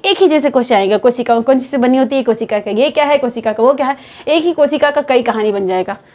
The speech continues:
अब वहाँ हो जाएगा कचरा। इसीलिए जिनकी साइंस वीक है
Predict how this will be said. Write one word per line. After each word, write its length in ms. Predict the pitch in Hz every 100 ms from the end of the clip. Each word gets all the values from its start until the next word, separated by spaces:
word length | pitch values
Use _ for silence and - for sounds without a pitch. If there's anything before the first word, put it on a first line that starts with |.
| _ -
अब 80 | 220
वहाँ 260 | 254 277
हो 80 | 277
जाएगा 300 | 233 233 233
कचरा। 340 | 240 233 214 196 - _ _ _ _ _ _ _ _ _
इसीलिए 500 | 254 240 311 294 269 254
जिनकी 320 | 254 240 285
साइंस 360 | 277 240 240
वीक 200 | 226 311 277
है 200 | 226